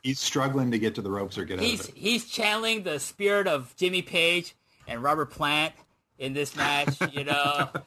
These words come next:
Speaker 1: <laughs>
Speaker 2: He's doing it for all the, the immigrants in that song, you know. That's what he's doing it for, so he's not tapping out. Uh, the crowd is chanting for Makabe, and he's able to reach the ropes. Big pop there. Uh, Nakamura regains control and hits a tiger suplex for a two. It's not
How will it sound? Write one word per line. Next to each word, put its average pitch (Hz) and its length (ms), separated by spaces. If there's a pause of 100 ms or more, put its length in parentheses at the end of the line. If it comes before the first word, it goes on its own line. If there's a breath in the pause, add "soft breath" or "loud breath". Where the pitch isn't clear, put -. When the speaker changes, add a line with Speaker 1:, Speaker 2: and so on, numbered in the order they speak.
Speaker 1:
<laughs> - 260
Speaker 2:
He's 170 160
doing 226 220
it 214 120
for 196 120
all 202 320
the, 170 340
the 143 140
immigrants 185 480
in 175 120
that 170 200
song, 175 500
you 143 120
know. 151 280
That's 143 180
what 160 120
he's 156 140
doing 151 180
it 143 100
for, 147 240
so 131 240
he's 147 160
not 185 160
tapping 131 280
out. 98 200 (440 loud breath)
Uh, 135 260
the 135 100
crowd 180 320
is 147 80
chanting 175 400
for 170 140
Makabe, 165 640 (340 soft breath)
and 127 140
he's 131 140
able 170 240
to 160 100
reach 170 240
the 175 100
ropes. 165 460 (380)
Big 190 200
pop 175 300
there. 175 440 (300 soft breath)
Uh, 127 280
Nakamura 180 600
regains 208 400
control 180 580
and 143 220
hits 185 260
a 139 80
tiger 262 420
suplex 254 500
for 190 140
a 160 40
two. 254 140
It's 170 320
not 392 180